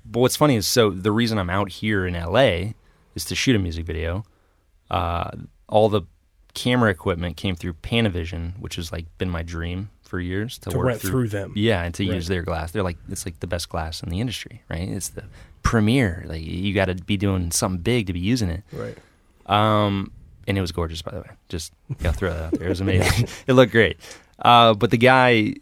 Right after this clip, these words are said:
Speaker 1: at Panavision Hollywood, Rick Delisle, um,
Speaker 2: Oh, you, you, you dropped this. Let me, let me get that for you.
Speaker 1: Yeah.
Speaker 2: Drop
Speaker 1: Well,
Speaker 2: that.
Speaker 1: no, I'm, I'm
Speaker 2: <clears throat> Drop that
Speaker 1: pimping
Speaker 2: thing.
Speaker 1: him.
Speaker 2: Yeah.
Speaker 1: <laughs> Thank you, Rick, is what I'm trying to say.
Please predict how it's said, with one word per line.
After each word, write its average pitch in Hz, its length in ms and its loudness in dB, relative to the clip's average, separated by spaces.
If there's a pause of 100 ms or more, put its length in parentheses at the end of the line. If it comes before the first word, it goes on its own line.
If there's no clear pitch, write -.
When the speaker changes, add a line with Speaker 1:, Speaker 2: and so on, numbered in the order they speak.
(120)
Speaker 1:
at 113 200 6
Panavision 110 400 6
Hollywood, 107 420 4
Rick 101 340 2
Delisle, 92 640 2 (140)
um, - 640 -2 (420)
Speaker 2:
Oh, 131 80 -2
you, 135 160 0
you, 135 180 -2 (140)
you 143 120 2
dropped 135 260 -2
this. - 220 -10
Let 135 80 -6
me, 120 120 -6 (400)
let 123 60 -4
me 120 60 -4
get 117 180 -8
that 123 120 -6
for 120 160 -6
you. 113 100 -6 (120)
Speaker 1:
Yeah. 95 320 0 (280)
Speaker 2:
Drop 139 160 2
Speaker 1:
Well, 156 140 8
Speaker 2:
that. 135 60 4
Speaker 1:
no, 151 180 6
I'm, 98 140 4
I'm 110 220 4
Speaker 2:
<clears throat> - 20 -8
Drop - 180 -12
that - 80 -12
Speaker 1:
pimping 113 240 6
Speaker 2:
thing. 123 80 6 (220)
Speaker 1:
him. 135 100 -2
Speaker 2:
Yeah. 160 120 6 (320)
Speaker 1:
<laughs> - 340 0
Thank 135 240 6
you, 123 120 6
Rick, 107 460 6 (260)
is 107 120 2
what 107 100 8
I'm 104 80 4
trying 123 200 4
to 98 60 2
say. 98 400 4